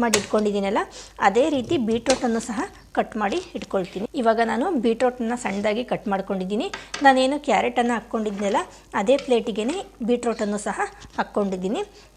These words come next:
ಇವಾಗ ಸೇಬು, ಸೇಬನ್ನ ಒಂದರಿಂದ ಎರಡು ಸರಿ ಚೆನ್ನಾಗಿ ವಾಶ್ ಮಾಡ್ಕೊಳ್ಳಿ, ಯಾಕೆಂದರೆ ಸೇಬುಗೆ ಔಷಧಿನ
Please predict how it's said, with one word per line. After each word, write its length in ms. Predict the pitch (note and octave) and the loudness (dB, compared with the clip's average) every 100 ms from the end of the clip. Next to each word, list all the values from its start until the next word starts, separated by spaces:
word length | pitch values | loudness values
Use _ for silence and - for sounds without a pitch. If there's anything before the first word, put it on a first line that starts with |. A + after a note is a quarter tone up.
| - - A#3 | -20 -2 4
ಇವಾಗ 220 | B3 B3 A4 - - | 6 6 0 -4 -6
ಸೇಬು, 300 | A3 F#3+ C#4 - - - - | -4 -2 -6 -8 -14 -18 2
ಸೇಬನ್ನ 520 | C4+ B3+ C#4 D4 G4 F4 | 6 6 4 0 0 2
ಒಂದರಿಂದ 340 | A3+ C4 C4 C4 B3+ A3 G#3 | 2 2 2 4 2 0 -2
ಎರಡು 160 | A3 - | -2 -2
ಸರಿ 120 | A#3+ - | -4 -4
ಚೆನ್ನಾಗಿ 320 | G#3+ G#3 G#3+ B3 F3+ | -4 -2 -2 0 2
ವಾಶ್ 220 | G3 - G#3+ | 2 0 -4
ಮಾಡ್ಕೊಳ್ಳಿ, 340 | F#3+ G3+ C#4 A3+ | -2 0 2 2
ಯಾಕೆಂದರೆ 380 | - G3+ G#3 A3+ | 0 -2 -2 -2
ಸೇಬುಗೆ 380 | G#3 G3+ G#3 D4 - - - - - | 0 0 0 -2 -4 -12 -14 2 4
ಔಷಧಿನ 400 | D4 - D4+ B3 | 4 2 0 2